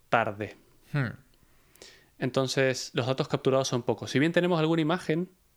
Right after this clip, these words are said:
Speaker 1: es como ver un punto en un fondo negro, en realidad.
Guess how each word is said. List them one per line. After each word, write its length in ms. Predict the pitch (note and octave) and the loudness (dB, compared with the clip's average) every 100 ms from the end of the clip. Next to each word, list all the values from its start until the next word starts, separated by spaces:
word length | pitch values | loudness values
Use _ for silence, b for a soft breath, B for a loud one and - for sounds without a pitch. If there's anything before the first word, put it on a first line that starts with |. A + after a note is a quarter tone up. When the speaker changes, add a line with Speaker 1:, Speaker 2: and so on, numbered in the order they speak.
| _ _ _ _ | _ _ _ _
Speaker 1:
es 120 | - - | -8 -2
como 180 | C3+ | 2
ver 100 | B2+ | 4
un 120 | C3 B2+ | 2 2
punto 500 | C3+ C3+ C#3+ B2+ A#2 | 0 0 2 2 2
en 80 | |
un 800 | A2+ A2+ A2 G#2+ G#2+ G#2+ G2+ G#2 - _ - | 0 -2 -2 -2 -2 -2 -6 -8 -16 _ -6
fondo 540 | B2 - B2+ A#2 A2+ | -4 0 -2 0 0
negro, 300 | A2 G2+ G#2 | 0 0 -2
en 60 | G2+ | -6
realidad. 360 | G2+ G#2 G#2 | -6 -6 -8